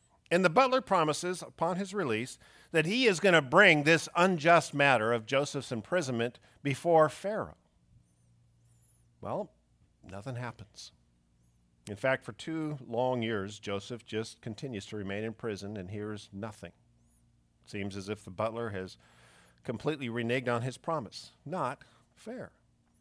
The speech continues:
So why does God allow life to be so unfair? Well, let's go to Jeremiah for the commentary. Jeremiah doesn't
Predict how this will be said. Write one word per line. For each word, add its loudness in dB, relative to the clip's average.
So 4
why -2
does -8
God 4
allow 4
life 0
to -16
be -8
so -6
unfair? -10
Well, 0
let's 2
go 0
to 2
Jeremiah 4
for -6
the -8
commentary. -4
Jeremiah 8
doesn't 2